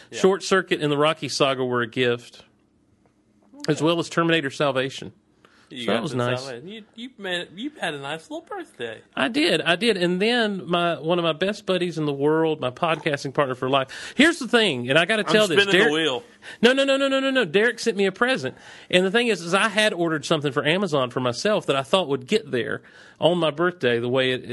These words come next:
Speaker 2: it, the, the ordering set up. So that evening, about five thirty, U P S bangs on the door. And I'm like, "Oh, there's my Amazon box."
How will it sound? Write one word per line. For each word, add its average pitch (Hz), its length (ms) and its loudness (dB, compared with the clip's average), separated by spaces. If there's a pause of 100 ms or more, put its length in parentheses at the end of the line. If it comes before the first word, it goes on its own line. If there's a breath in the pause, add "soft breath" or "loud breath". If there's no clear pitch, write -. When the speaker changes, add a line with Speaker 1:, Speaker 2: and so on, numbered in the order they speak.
(120)
Speaker 2:
it, - 160 -12
the, 117 140 -2
the 135 120 0
ordering 156 260 0
set 127 160 0
up. 123 120 -2
So 151 240 2
that 170 220 2
evening, 175 460 0
about 151 300 2
five 143 260 0
thirty, 170 240 0
U 135 160 -2
P 156 160 0
S 165 180 -2
bangs 127 360 -2
on 123 100 0
the 117 80 -4
door. 117 280 0
And - 440 -16
I'm 214 80 2
like, 226 160 -2
"Oh, 254 120 2
there's 180 220 0
my 196 120 0
Amazon 143 480 0
box." 113 320 -2